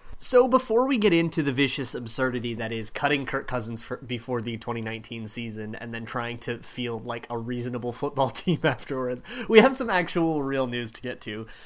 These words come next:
So, uh, there was a tweet on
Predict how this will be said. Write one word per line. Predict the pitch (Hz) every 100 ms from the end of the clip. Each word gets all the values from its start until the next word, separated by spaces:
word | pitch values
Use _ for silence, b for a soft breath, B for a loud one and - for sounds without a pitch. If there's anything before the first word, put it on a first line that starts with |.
| B
So, | - 151 143 139 123
uh, | 135 127 113
there | 127 175
was | 175 175
a | 160
tweet | - - 220 220 - - b b b b -
on | 139 143 143 143 139